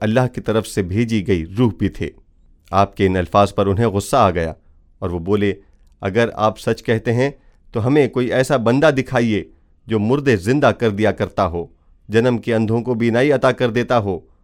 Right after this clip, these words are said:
اور کوڑیوں کو صحت عطا کرتا ہو، اور جو سنی ہوئی مٹی سے پرند جیسی چیز بنا کر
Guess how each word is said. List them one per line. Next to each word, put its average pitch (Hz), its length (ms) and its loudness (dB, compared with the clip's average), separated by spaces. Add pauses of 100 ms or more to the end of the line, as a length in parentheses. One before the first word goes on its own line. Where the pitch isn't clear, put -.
(120)
اور 120 140 -4
کوڑیوں 143 420 2
کو 120 140 -4
صحت 127 420 -2
عطا 110 180 0
کرتا 101 320 -2
ہو، 82 140 -6 (520)
اور 131 140 -2
جو 135 140 2
سنی 151 300 2
ہوئی 135 160 2
مٹی 123 340 0
سے 127 160 -2
پرند 131 360 0
جیسی 113 300 -2
چیز 123 300 -2
بنا 104 260 2
کر 95 200 -4